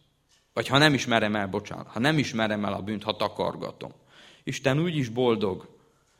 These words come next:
és Isten úgy is tökéletes, és nem tudom csorbítani az ő tekintélyét. Lássuk meg tehát Isten mérhetetlen kegyelmét a mi életünkben, mert ha ezt nem látjuk meg, a mi hálaadó ünnepünk hiába való.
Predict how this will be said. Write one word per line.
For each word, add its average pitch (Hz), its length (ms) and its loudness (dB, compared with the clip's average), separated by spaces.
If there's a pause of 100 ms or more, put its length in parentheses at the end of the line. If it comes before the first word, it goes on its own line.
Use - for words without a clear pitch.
(220)
és 131 200 -6
Isten 139 300 2
úgy 175 140 2
is 160 140 -4
tökéletes, 127 720 0
és 113 140 -6
nem 156 180 4
tudom 151 340 0
csorbítani 110 680 4
az 90 120 -4
ő 92 140 -4
tekintélyét. - 840 -12 (1800)
Lássuk 110 440 -4
meg 95 220 -10
tehát 95 420 -6
Isten 92 500 -10 (800)
mérhetetlen 107 760 -6
kegyelmét 95 580 -6
a 95 60 -10
mi 92 100 -10
életünkben, 85 840 -10 (360)
mert 104 420 -10 (180)
ha - 100 -12
ezt 113 240 -8
nem 135 200 -4
látjuk 107 400 -4
meg, 95 200 -4
a 98 40 -2
mi 107 140 -4
hálaadó 113 480 -4
ünnepünk 87 440 -8
hiába - 560 -8
való. - 360 -14